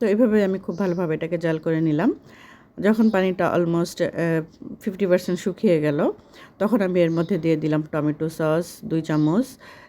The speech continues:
তারপরে দিয়ে দিলাম সয়া সস এক চামচের মতন। তারপরে এখানে আমি, আহ,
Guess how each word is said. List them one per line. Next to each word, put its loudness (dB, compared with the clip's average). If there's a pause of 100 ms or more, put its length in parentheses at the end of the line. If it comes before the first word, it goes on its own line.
তারপরে -4
দিয়ে -2
দিলাম 0 (400)
সয়া 2
সস -4 (880)
এক -4
চামচের 0
মতন। 0 (520)
তারপরে 0
এখানে 0
আমি, 2
আহ, -2